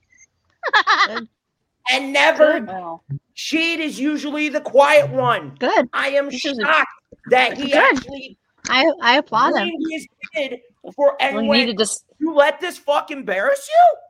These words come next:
Speaker 3: He need-
Speaker 1: On global T V.
Speaker 3: Yeah, he needed to.
Speaker 2: Sh-, sh-, Shad Khan
Speaker 3: That was
Speaker 2: had to step in
Speaker 3: embarrassing.
Speaker 2: at some point, or this was
Speaker 1: Okay.
Speaker 2: really gonna get crazy.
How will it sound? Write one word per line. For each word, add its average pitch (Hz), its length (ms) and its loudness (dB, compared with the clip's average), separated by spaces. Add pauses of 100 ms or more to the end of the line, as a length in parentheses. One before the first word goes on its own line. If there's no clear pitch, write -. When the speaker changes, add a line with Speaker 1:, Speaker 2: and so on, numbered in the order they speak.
(140)
Speaker 3:
He 302 140 -2
need- 381 200 0 (340)
Speaker 1:
On 381 160 2 (100)
global - 460 0
T 302 180 -12
V. 226 60 -6
Speaker 3:
Yeah, 294 160 0 (120)
he 285 120 -6
needed 277 320 -8
to. 208 240 -14 (100)
Speaker 2:
Sh-, - 300 -12 (160)
sh-, - 160 -6 (120)
Shad 247 300 0
Khan 247 140 0
Speaker 3:
That 330 140 4
was 370 80 0
Speaker 2:
had 339 80 0
to 294 60 -2
step 254 60 -2
in 320 120 -4
Speaker 3:
embarrassing. 240 300 -2
Speaker 2:
at 202 80 -10
some 233 180 -4
point, 247 220 -4
or 233 120 -2
this 285 200 0
was 277 140 0
Speaker 1:
Okay. 302 160 0
Speaker 2:
really 262 200 2
gonna 208 200 -12
get 202 240 -10
crazy. 180 540 -20